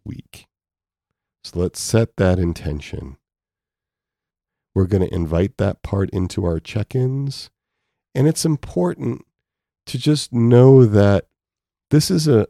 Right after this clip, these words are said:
a really new way of living, a really new way of relating with yourself, this reaching out to parts. And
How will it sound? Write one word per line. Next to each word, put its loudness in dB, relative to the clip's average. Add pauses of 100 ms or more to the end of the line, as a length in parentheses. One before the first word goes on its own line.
(100)
a 0
really 2
new 0
way -4 (1500)
of 2 (180)
living, -2 (240)
a -2
really 2
new 2
way 0 (140)
of -6
relating -2
with -4
yourself, -8 (1200)
this -6
reaching -4
out -6
to -12
parts. -10 (680)
And 0